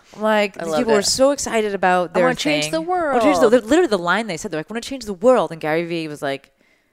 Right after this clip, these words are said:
Speaker 1: "How many times a week did you post?" And they just kept, like, skirting the question. And he was like, "For the third time." "How many times a week did, how many times this week did you post?" And she was like,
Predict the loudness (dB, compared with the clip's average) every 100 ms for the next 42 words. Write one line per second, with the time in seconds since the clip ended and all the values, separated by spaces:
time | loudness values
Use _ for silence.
0 | _ _ 0 0 0 -4 -4 -8 -12 -16
1 | -8 -6 -6 -12 _ _ _ -6 -2 -2
2 | -2 -2 -2 -4 -8 -10 -4 -4 -6 -12
3 | -10 -10 -10 -16 -16 -16 -14 -12 -8 -6
4 | -6 -2 0 2 0 0 -4 -4 _ _
5 | _ -8 -6 -6 -8 -8 -8 -10 -8 -6
6 | -4 -6 -8 -10 -12 -12 -14 -8 -8 -8
7 | -14 -14 -14 -8 -10